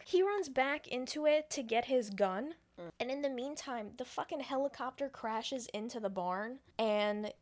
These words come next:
Speaker 1: he ends up killing the aliens and then going to Rita, and she's, like, fucking bleeding out on the floor. And as he's, like, I don't know, saying his goodbyes to her, they both die. So at this point, he's like, "Fuck this, I'll do it myself." So when he goes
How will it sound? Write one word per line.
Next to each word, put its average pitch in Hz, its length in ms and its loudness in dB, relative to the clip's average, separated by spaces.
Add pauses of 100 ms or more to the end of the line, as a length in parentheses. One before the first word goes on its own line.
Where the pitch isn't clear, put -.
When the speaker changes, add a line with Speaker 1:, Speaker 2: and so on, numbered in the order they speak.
Speaker 1:
he 262 160 0
ends 277 100 0
up 277 100 -4
killing 320 380 -2
the 285 160 0
aliens 220 540 -4
and 233 160 -6
then 220 140 -4
going 214 280 0
to 196 60 0
Rita, 202 260 -2
and 190 180 0
she's, 240 220 -2
like, 214 160 -2
fucking 208 320 -6
bleeding 190 400 -2
out 185 180 -2
on 180 120 -4
the 170 80 -8
floor. 180 480 2 (260)
And 240 160 2
as 233 240 0
he's, 226 300 -6
like, 208 400 -6 (120)
I - 60 -10
don't 202 140 -8
know, 185 260 -6 (220)
saying 226 320 -2
his 247 160 -2
goodbyes 220 500 2 (280)
to 220 160 -2
her, 185 440 0
they 208 140 2
both 175 320 -2
die. 151 300 -2 (100)
So - 180 2
at 247 140 2
this 330 160 0
point, 208 420 -2 (240)
he's 190 180 -8
like, 202 240 0
"Fuck 208 260 2
this, 180 320 0 (100)
I'll 214 120 0
do 214 200 0
it 190 100 0
myself." 180 720 -4
So 247 220 2
when 240 240 -2
he 269 280 -8
goes 233 840 0